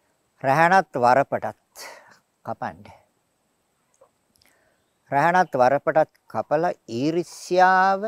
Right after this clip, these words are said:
හා ලෝභය සිඳින්න අවසන් කරන්න. තණ්හාව මුලින් උදුරලා දාන්න යානේ නික්ම යන්න පුළුවන්. නිවනට බණ කිව්වේ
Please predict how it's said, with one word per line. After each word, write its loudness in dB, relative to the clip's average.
හා -4
ලෝභය 0
සිඳින්න -4
අවසන් -10
කරන්න. -20
තණ්හාව 4
මුලින් 0
උදුරලා 2
දාන්න 0
යානේ 2
නික්ම -10
යන්න -6
පුළුවන්. -20
නිවනට -4
බණ -6
කිව්වේ -20